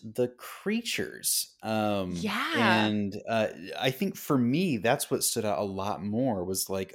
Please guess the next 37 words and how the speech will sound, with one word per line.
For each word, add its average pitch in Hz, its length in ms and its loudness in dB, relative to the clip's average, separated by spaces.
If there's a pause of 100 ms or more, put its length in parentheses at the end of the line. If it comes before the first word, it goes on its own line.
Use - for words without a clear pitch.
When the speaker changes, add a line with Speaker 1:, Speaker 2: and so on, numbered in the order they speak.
Speaker 1:
"Oh, 127 160 4
there's 110 240 0
some 190 140 0
sort 175 220 0
of 113 60 -2
symbiotic 107 720 2
relationship, 95 840 -4 (360)
Speaker 2:
Mm-hmm. 101 440 -2
Speaker 1:
um, - 120 -8 (760)
between 117 500 0
the 110 80 0
people 98 240 -6
who 95 100 -4
live 92 180 -4
here 92 260 -2
and 92 180 -8
the 87 60 -12
creatures." 90 580 -8 (440)
And 113 100 0
I 127 40 4
didn't 135 140 2
really 107 140 0
know 90 100 -4
what 85 120 -6
they 87 80 -4
were, 135 440 2
like, 87 280 -6
which - 180 -6
ones 92 200 -4
I 85 40 -4
was 82 80 -2
specifically 85 480 -6
learning 160 380 -2
about 143 200 0
all 131 80 0
the 123 80 0
time. 113 440 -2